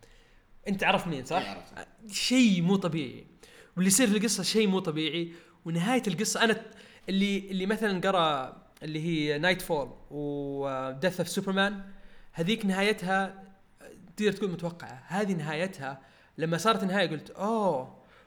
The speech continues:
Speaker 1: أوه، هذه من جد تبين إن في كرايسس."
Speaker 2: إيه.
Speaker 1: لأن في شخصية تصير شيء، والشيء هذاك شيء جديد، وأنا تحمست. لأن إذا جابوا هذاك الش-، هذيك الشخصية في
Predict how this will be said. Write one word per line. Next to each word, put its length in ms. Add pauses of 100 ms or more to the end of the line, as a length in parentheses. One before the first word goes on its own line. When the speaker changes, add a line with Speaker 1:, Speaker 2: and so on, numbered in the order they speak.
(140)
Speaker 1:
أوه، 180
هذه 140
من 220
جد 320
تبين 560
إن 200
في 160
كرايسس." 580 (160)
Speaker 2:
إيه. 160
Speaker 1:
لأن 480 (420)
في 160
شخصية 840 (840)
تصير 260
شيء، 560 (1200)
والشيء 360
هذاك 300
شيء 180
جديد، 560 (240)
وأنا 240
تحمست. 520 (400)
لأن 220
إذا 120
جابوا 260
هذاك 160
الش-، 140
هذيك 220
الشخصية 480
في 560